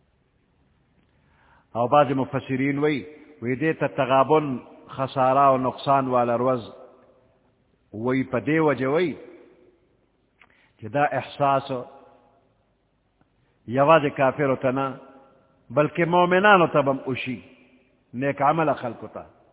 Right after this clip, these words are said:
چې کاش په دنیا کې موږ ډېر نیک عمل ولې نه دی کړی؟ کړی هم دی نیک عمل، ایمان هم راوړی، نیک عمل هم کړی، خو لږ دی، ډېر هم ولې نه دی کړی؟ نو دا مؤمنان به هم افسوس،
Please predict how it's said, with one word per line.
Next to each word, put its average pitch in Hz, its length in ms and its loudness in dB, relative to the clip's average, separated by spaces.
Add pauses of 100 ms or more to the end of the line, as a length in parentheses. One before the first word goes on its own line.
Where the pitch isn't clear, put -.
(320)
چې 98 60 -18 (100)
کاش 135 420 0 (960)
په 117 100 -8
دنیا 139 280 -2
کې 139 120 -6
موږ 131 260 -4
ډېر 139 200 -2
نیک 131 280 -6
عمل 123 240 -4
ولې 147 220 -2
نه 120 100 -8
دی 101 100 -12
کړی؟ 90 240 -18 (760)
کړی 208 200 2
هم 170 100 -2
دی 160 100 0
نیک 156 280 -2
عمل، 131 260 -2 (160)
ایمان 156 300 0
هم 151 120 -2
راوړی، 151 300 0
نیک 147 180 -6
عمل 135 220 -4
هم 123 140 -8
کړی، 131 140 -12
خو 139 100 -2
لږ 170 260 2
دی، 139 120 -2 (240)
ډېر 220 200 6
هم 202 120 2
ولې 208 180 6
نه 165 120 -2
دی 135 100 -6
کړی؟ 113 260 -12 (1000)
نو 113 80 -6
دا 185 220 6
مؤمنان 175 600 2
به 180 60 4
هم 165 140 -2
افسوس، 147 480 -4